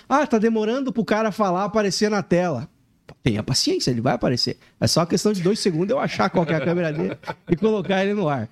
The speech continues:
Tá? Mas o papo vai ser bom demais. Depois dos dez minutos eu pego a manha. Geralmente eu já decoro onde é que tá cada, cada um aí.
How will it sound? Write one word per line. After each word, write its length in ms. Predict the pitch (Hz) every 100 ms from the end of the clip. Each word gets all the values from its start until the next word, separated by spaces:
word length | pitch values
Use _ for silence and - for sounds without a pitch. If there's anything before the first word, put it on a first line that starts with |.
| 139 -
Tá? 100 | 147
Mas 180 | 175 185
o 60 |
papo 220 | 180 214
vai 120 | 226 208
ser 140 | 202
bom 160 | 185 208
demais. 340 | 175 175 202
Depois 280 | 196 202 208
dos 120 | 196
dez 200 | 190 190
minutos 200 | 170 214
eu 60 | 190
pego 200 | 208 208
a 60 |
manha. 320 | 156 156 131
Geralmente 420 | 113 135 131 139 160
eu 60 |
já 300 | 151 156 139
decoro 400 | 123 135 123 120
onde 120 | 113
é 40 | 117
que 80 | -
tá 100 | 117
cada, 360 | 113 110 101
cada 280 | - 107 113
um 120 |
aí. 80 | 110